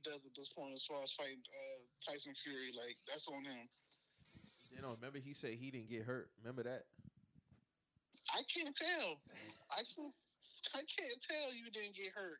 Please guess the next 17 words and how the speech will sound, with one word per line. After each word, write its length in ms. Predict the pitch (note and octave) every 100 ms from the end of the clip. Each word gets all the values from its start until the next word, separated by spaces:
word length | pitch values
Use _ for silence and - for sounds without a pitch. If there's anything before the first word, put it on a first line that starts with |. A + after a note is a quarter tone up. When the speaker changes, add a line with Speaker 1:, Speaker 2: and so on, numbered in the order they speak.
| -
Speaker 1:
'cause 240 | F3 D3+ C#3+ _ - - - - - -
wasn't 240 | B3+ E4+ E4+
he, 140 | F4+ F4+
like, 240 | D4+ A#3
saying 320 | F#3+ - D4
he 100 | D4 D4
couldn't 320 | - D#4 C#4+
really 160 | C#4+ C#4 C#4
even, 80 | B3 G#3 - -
like, 160 | F#3+
his 160 | B3+ C4+ E3+ D3
vision 320 | G#3 C#4+ C#4+
was 80 | C#4 A3
blurry 400 | G#3+ C4 D4+ C#4+
and 80 | C#4+
shit 240 | D4 D#4
like 160 | C#4+